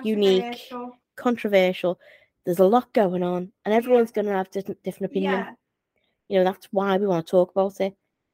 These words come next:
Speaker 2: Yeah.
Speaker 1: Get people discussing these kind of opinions and, you know, can we make a better prison system even? Is
Speaker 2: Yeah.
Speaker 1: that possible? 'Cause I don't think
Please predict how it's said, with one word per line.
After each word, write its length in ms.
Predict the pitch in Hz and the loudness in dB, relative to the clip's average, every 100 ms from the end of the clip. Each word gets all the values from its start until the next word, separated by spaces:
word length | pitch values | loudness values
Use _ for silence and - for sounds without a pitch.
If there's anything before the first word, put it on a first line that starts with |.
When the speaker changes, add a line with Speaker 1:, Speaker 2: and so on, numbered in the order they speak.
| _ | _
Speaker 2:
Yeah. 240 | 151 151 | -16 -6
Speaker 1:
Get 160 | 202 190 | -4 -4
people 480 | 208 190 190 185 180 | -6 0 4 4 2
discussing 600 | - - - 214 - 214 | -2 -6 0 0 0 -2
these 140 | 214 - | 0 -2
kind 260 | 214 202 | -2 0
of 80 | 196 | -2
opinions 720 | 196 208 202 202 196 196 190 | -2 -2 -2 -2 -2 -2 -2
and, 260 | 175 175 170 _ _ _ _ _ _ _ _ _ _ _ _ _ _ - | -2 -2 -6 _ _ _ _ _ _ _ _ _ _ _ _ _ _ 0
you 100 | 202 | 4
know, 220 | 190 185 - | 6 4 -2
can 400 | - 214 226 226 | 2 6 8 6
we 320 | 214 202 190 _ - | 4 0 -8 _ 0
make 320 | 180 202 285 | 4 4 2
a 60 | |
better 320 | 294 277 277 285 | 0 0 -2 -4
prison 340 | - 262 277 | -6 -4 -4
system 400 | 269 - 262 262 | -4 -6 -4 -2
even? 340 | 262 254 254 | -2 -2 -2
Is 140 | 247 285 | -2 0
Speaker 2:
Yeah. 60 | |
Speaker 1:
that 200 | 233 - - | 0 0 -2
possible? 520 | 240 - - 254 254 _ _ _ _ _ | -6 -6 -8 -6 -6 _ _ _ _ _
'Cause 160 | 233 220 214 | 0 2 -4
I 60 | |
don't 300 | - 240 240 - | 4 4 4 -2
think 500 | 226 240 180 - - | 0 0 -2 -8 -20